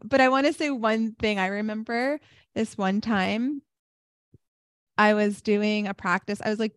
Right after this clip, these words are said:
dealing with a breakup that was really emotional. Again, grief. Grief always draws me back. And I was doing something where I was just, like, crying hysterically.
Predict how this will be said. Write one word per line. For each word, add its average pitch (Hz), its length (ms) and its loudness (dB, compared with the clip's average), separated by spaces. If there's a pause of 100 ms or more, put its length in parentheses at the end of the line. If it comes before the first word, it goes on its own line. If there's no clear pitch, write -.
(100)
dealing 196 400 0
with 196 140 -4
a 208 60 -2
breakup 190 640 0
that 190 140 0
was 190 460 -4 (180)
really 202 360 0
emotional. 190 500 -6
Again, 247 340 4
grief. 190 440 -4
Grief 190 340 2
always 226 640 4
draws 196 340 0
me 202 140 -6
back. 175 340 -2 (380)
And 214 260 2
I 190 240 4
was 220 360 -2 (360)
doing 214 380 0
something 277 400 -2
where 254 120 0
I 196 40 -4
was 196 100 -4
just, 196 140 -6
like, 226 160 -6
crying 175 720 -2
hysterically. - 1080 -6